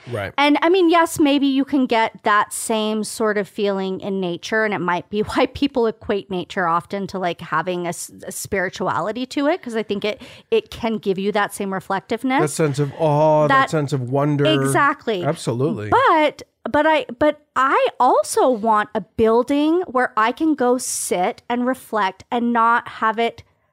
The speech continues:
Speaker 2: contaminated with this weird knowledge that, that,
Speaker 1: With
Speaker 2: that their
Speaker 1: religion.
Speaker 2: religion is, is hanging
Speaker 1: Yeah.
Speaker 2: over it.
Speaker 1: Yeah.
Speaker 2: Yeah.
Speaker 1: With, with, with dogma everywhere and, and, you know,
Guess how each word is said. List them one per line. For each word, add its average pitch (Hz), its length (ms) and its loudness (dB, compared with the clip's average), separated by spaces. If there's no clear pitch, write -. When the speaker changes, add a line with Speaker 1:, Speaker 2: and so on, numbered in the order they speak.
Speaker 2:
contaminated 202 1400 -8
with 214 440 0
this 214 480 -2
weird 214 460 -4
knowledge 202 640 0
that, 208 260 -2
that, 208 320 0
Speaker 1:
With 139 140 -6
Speaker 2:
that - 60 -14
their 196 140 4
Speaker 1:
religion. 349 140 2
Speaker 2:
religion 523 640 2
is, 254 360 -2
is 240 340 -2
hanging 226 300 -4
Speaker 1:
Yeah. 208 160 0
Speaker 2:
over 127 180 -6
it. 85 260 -8
Speaker 1:
Yeah. 220 260 -2
Speaker 2:
Yeah. 285 380 2
Speaker 1:
With, 156 220 -4
with, 151 440 -2
with 165 460 -2
dogma 151 920 2
everywhere 127 640 0
and, 131 240 -4
and, 139 340 -2
you 151 140 -2
know, 117 340 -6